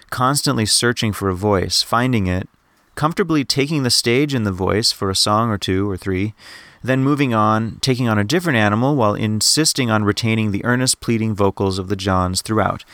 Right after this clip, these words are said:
as if asking us to continue the journey. Never resting, forever running from the previous explorations and decisions,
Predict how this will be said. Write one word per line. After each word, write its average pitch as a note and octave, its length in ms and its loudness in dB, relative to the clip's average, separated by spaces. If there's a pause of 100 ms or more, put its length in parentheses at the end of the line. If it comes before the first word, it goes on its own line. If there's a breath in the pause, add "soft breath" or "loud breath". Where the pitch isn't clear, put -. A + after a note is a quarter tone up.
(500 loud breath)
as A2+ 160 2
if C#3 80 0
asking C#3+ 400 0
us A#2+ 160 2
to - 100 -6
continue B2 460 0
the A2+ 80 0
journey. A2 380 -4 (840 loud breath)
Never C3+ 280 2
resting, A#2 520 0
forever A#2 360 0
running A2+ 340 0
from A2 240 -2
the G2+ 80 0
previous A#2 800 0
explorations G#2 800 -2
and G2 120 -4
decisions, F#2 540 -2